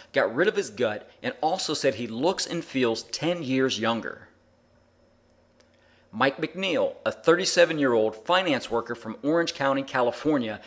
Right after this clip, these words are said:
actually ditched his two-a-day workouts and was able to get the first six-pack of his life with the thirty-one day fat loss cure. Here we have Sean, who's a twenty-seven-year-old accountant.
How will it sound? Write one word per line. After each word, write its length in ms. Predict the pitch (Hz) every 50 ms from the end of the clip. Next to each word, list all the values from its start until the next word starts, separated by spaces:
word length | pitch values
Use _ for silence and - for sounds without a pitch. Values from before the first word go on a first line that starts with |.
| - - - - -
actually 460 | - 151 156 156 - - 131 127 113
ditched 440 | 104 92 - - 175 180 - - -
his 120 | 113 104 -
two-a-day 420 | - - 185 202 208 196 196 190
workouts 580 | 170 139 131 127 120 - 131 123 120 117 - - - - - -
and 140 | 139 135
was 160 | 127 123 - -
able 220 | - 165 170 170 165
to 80 | 160
get 220 | 131 127 127 - -
the 60 | -
first 440 | - - - 170 165 175 - - -
six-pack 520 | - 151 - - - 147 139 131 135 - -
of 120 | 127 117
his 180 | 120 107 - -
life 420 | 110 123 131 123 104 101 - - - - - - - -
with 140 | - 120 -
the 80 | 117
thirty-one 560 | 107 - - 147 151 151 151 143 143 143 139 120
day 260 | 117 110 107 104 101
fat 380 | - - - 120 120 - -
loss 300 | 95 98 101 98 - -
cure. 480 | - - - 131 120 95 78 - - - - _ _ _ _ _ _ _ _ _ _ _ _ _ _ _ _ _ _ _ _
Here 140 | - 208 226
we 120 | 226 220
have 140 | 190 185 -
Sean, 440 | - - - 139 127 107 85 82 85 - -
who's 160 | 135 123 123
a 20 |
twenty-seven-year-old 840 | 117 - - 165 196 208 196 - - 180 165 165 151 147 143 131 123
accountant. 560 | 123 123 - - 123 113 - - - - -